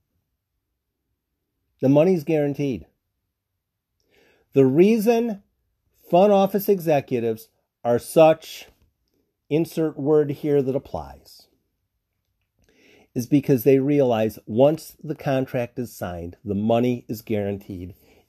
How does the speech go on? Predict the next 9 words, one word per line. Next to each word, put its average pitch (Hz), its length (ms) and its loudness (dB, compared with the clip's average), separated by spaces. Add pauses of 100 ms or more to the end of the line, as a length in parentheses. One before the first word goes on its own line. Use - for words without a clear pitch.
(100)
It 147 380 0
doesn't 131 480 2
matter 110 400 -4
if 101 100 -8
he 107 160 -8
can 101 220 -12
play 92 400 -10
or 87 100 -12
not. - 520 -20